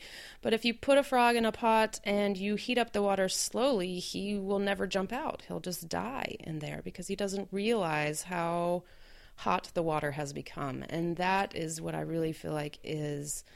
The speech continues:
a good metaphor for burnout, because it, it creeps up on you. And it really wasn't until I was laid out on the couch,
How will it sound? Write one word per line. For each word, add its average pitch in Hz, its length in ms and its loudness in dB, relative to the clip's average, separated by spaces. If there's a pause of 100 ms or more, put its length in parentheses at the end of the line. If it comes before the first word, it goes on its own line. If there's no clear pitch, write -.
(380)
a 160 60 -8
good 185 280 6
metaphor 160 460 2
for 156 160 -4
burnout, 143 420 0
because 165 300 -4
it, 175 180 0 (160)
it 220 240 0
creeps - 520 -4
up 165 180 -4
on 147 160 -2
you. 139 240 -6
And 160 100 0
it 165 140 0
really 180 300 0
wasn't 170 420 2
until 165 380 0
I 156 80 0
was 143 200 -2
laid 151 300 0
out 156 140 2
on 151 120 0
the 139 80 -2
couch, 151 540 -2